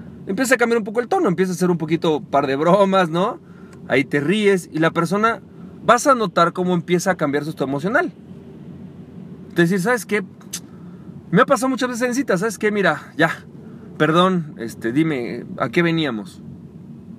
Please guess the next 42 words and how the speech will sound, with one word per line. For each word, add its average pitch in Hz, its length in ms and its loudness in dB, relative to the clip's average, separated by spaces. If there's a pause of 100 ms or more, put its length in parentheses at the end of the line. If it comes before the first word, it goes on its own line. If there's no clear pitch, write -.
¿no? 120 240 -6 (1040)
Si 190 160 -4
tú 330 140 2
ves 349 120 0
que 339 80 -4
la 247 120 4
persona 175 280 0
cambió 175 360 2
su 269 60 -8
estado 220 180 0
emocional, 160 360 -2
vendes. 254 360 0
Si 180 180 -2
no, 226 60 2
le 240 60 0
dices, 226 120 -6
"¿Sabes 240 180 0
qué? 220 120 -4
Mira, 202 160 0
no 196 80 -4
te 180 100 -6
preocupes, 175 420 -4
creo 160 160 -2
que 170 120 -4
hoy 165 80 -2
no 160 60 -2
es 151 80 -6
un 160 80 -2
buen 151 120 -2
momento 139 320 -4
para 139 160 -2
que 135 100 -8
lo 135 100 -2
veamos, 151 180 -2
lo 151 60 0
vemos 160 140 -4
otro 175 200 -4
día", 185 160 -4
y - 20 -4
no 175 140 0
pasa 190 220 -2
nada. 185 280 2